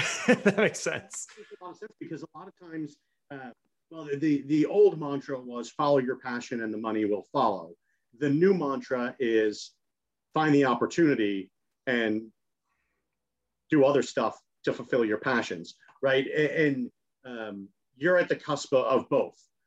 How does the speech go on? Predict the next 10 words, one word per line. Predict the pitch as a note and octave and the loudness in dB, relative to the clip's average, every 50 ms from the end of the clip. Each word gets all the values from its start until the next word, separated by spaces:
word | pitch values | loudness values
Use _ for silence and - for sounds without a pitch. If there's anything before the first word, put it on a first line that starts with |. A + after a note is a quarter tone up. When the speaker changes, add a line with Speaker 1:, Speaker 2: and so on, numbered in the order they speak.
| _ _ - | _ _ -4
Speaker 2:
right? | B2+ B2 B2 A#2+ | -2 -2 0 0
You've | B2 A2+ G#2+ - | -2 -4 -2 -2
got, | C3+ B2+ B2 A#2+ A#2 A#2+ - _ _ _ _ _ | 0 0 2 2 0 -2 -4 _ _ _ _ _
you've | - C3+ B2+ | -2 0 0
got | D3+ C#3+ C#3 - | 0 0 0 0
the | C#3 | 0
business, | A#2+ C#3+ C3+ B2 - C3+ B2+ A#2 - - | 2 2 2 2 2 -2 -4 -4 -4 -8
you've | A2+ G2 | -6 -2
got | - B2+ B2+ B2+ | 0 0 0 0
the, | - A#2 - | -4 -8 -12